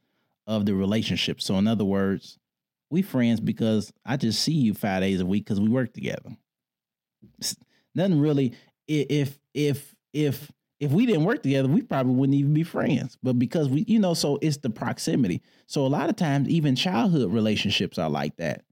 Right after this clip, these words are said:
And shout out to all my childhood friends and all that kind of stuff. I got mad love, you know, for you,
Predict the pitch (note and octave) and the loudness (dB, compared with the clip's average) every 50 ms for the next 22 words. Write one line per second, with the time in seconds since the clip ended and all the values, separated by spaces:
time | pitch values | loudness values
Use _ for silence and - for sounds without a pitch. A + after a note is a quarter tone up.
0 | _ _ _ _ _ - C3 B2+ A#2+ - B3 A#3+ B3 F3+ D3+ - - B2+ C3 C3 | _ _ _ _ _ -6 -4 -2 0 0 0 0 0 0 0 0 0 0 2 2
1 | C3 B2 A#2 - - C#3 C3+ B2+ B2 B2 B2 A#2+ A#2 A2 - _ _ _ _ - | 2 2 0 0 -2 -2 0 0 0 2 2 2 0 0 -4 _ _ _ _ -8
2 | - C3 A#2+ A#2 A2 G#2+ G#2 G#2+ G#2 G#2+ G#2 G#2 G2 F2 - - G#2 F#2+ F#2+ - | -4 -2 0 2 2 2 2 2 2 2 2 0 -2 -2 -2 -2 -2 0 -2 -2
3 | - A2+ G#2+ G2 A2+ - _ _ _ _ _ _ - - G#2 F2+ B2+ A#2 A2+ G2+ | -4 -4 -4 -4 -4 -6 _ _ _ _ _ _ -8 -6 -4 -2 -2 -2 0 0
4 | G2 G2+ G2+ G#2 A2 A2+ A#2 A2 A2 A#2 A2+ A2 A2 G2+ G2 F#2 - - A2 A2 | 2 2 2 2 2 2 0 2 2 2 2 2 2 0 0 -2 -2 -2 -2 0
5 | G2 F#2+ F2+ F2 E2+ D#2 - - - A2 G2+ G2+ G2+ G2 G2+ G#2+ | 0 0 0 0 -2 -4 -6 -6 -4 -2 0 0 2 0 0 -2